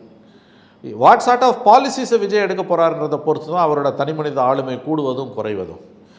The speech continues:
ஆனா எப்படி பார்த்தாலும் பெர்செப்ஷன் அளவிலேயே கண்டிப்பா விஜய் வந்து அக்ரெசிவ்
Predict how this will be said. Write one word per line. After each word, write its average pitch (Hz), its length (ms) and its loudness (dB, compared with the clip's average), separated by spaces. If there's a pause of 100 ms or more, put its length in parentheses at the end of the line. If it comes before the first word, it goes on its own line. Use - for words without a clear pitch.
(160)
ஆனா 143 120 -2 (140)
எப்படி 220 200 -2 (120)
பார்த்தாலும் 202 460 0 (100)
பெர்செப்ஷன் 220 580 -4 (1000)
அளவிலேயே 160 460 2 (520)
கண்டிப்பா 165 320 -2 (100)
விஜய் 170 300 -2
வந்து 165 140 -6 (140)
அக்ரெசிவ் 170 420 -4